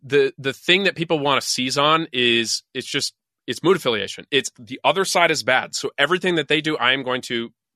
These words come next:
and, and to use the other one, Russell Conjugate, the, you know, I report, you dox. Like, it is always just take the other side. And, and there's actually a pretty great, um, there's a little cartoon, I, I should find it, where it, it's, it's,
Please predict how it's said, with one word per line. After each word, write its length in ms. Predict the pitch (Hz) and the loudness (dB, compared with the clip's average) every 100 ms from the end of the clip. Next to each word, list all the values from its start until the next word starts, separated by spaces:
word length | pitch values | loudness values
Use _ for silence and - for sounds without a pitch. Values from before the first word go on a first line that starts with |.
| 117 | -10
and, 160 | 113 | -8
and 180 | 104 - | -10 -12
to 80 | 110 | -10
use 180 | 104 101 | -10 -4
the 100 | 107 | -2
other 120 | 120 | 0
one, 200 | 127 120 | -2 0
Russell 220 | 120 123 | -2 -2
Conjugate, 400 | 120 120 107 110 110 _ _ _ _ | -4 -4 0 0 0 _ _ _ _
the, 460 | 117 117 110 104 - _ - | -2 0 0 -2 -10 _ -8
you 100 | 120 | -6
know, 140 | 98 - _ _ _ _ _ | -6 -10 _ _ _ _ _
I 100 | 123 | 2
report, 500 | 165 170 151 170 170 | 2 0 2 4 4
you 160 | 139 143 | 0 0
dox. 440 | 131 104 - - | 0 0 -4 -6
Like, 180 | 123 113 | -4 -2
it 140 | 147 | -2
is 140 | 135 127 | -2 0
always 420 | 143 165 180 165 | 2 4 4 0
just 240 | 156 143 | -2 -6
take 240 | - 170 165 | 0 0 0
the 160 | 151 | -6
other 240 | 120 147 151 | -2 -2 -2
side. 440 | - 151 120 104 | 0 2 4 2
And, 140 | 127 147 | 0 -2
and 100 | 160 | 0
there's 160 | 170 | 2
actually 260 | 214 254 190 | 2 2 0
a 40 | |
pretty 220 | - 170 | 0 -4
great, 440 | 135 117 127 139 - | -4 2 4 4 0
um, 420 | 117 110 107 101 _ _ - _ _ _ _ _ _ | -2 0 -4 -10 _ _ -20 _ _ _ _ _ _
there's 140 | - 127 | -8 -4
a 60 | |
little 200 | 147 180 | 0 2
cartoon, 640 | 214 160 131 143 139 160 160 | 2 0 -2 -2 -2 -2 -8
I, 120 | - 120 | -10 -8
I 40 | 120 | -8
should 180 | 127 | -12
find 260 | - 120 123 | -2 0 2
it, 140 | 101 - _ _ _ _ | -2 -8 _ _ _ _
where 160 | 139 151 | 4 4
it, 240 | 151 143 | 2 -2
it's, 200 | 156 - | -6 -6
it's, 160 | 151 - | -10 -6